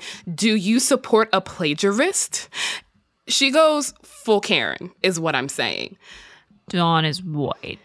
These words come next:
Speaker 2: yeah?
Speaker 1: Yes.
Speaker 2: Okay.
Speaker 1: So at this point, Sonia's like, "What the fuck?" And Sonia files a lawsuit against Dawn,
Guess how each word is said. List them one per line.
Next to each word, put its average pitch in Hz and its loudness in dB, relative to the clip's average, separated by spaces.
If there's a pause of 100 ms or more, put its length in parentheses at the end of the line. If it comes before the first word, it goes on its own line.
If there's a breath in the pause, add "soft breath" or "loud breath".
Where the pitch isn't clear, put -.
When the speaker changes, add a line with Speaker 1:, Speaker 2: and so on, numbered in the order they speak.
Speaker 2:
yeah? 131 0 (800)
Speaker 1:
Yes. - 0 (560)
Speaker 2:
Okay. - -8 (600)
Speaker 1:
So 294 2 (200)
at 277 0
this 392 2
point, 233 0
Sonia's 254 2
like, 170 2 (840)
"What 190 2
the 170 -2
fuck?" - 0 (540 loud breath)
And 294 2 (480)
Sonia 277 2 (440)
files 185 4
a 214 -2
lawsuit 247 -2 (680)
against 226 0
Dawn, 131 -4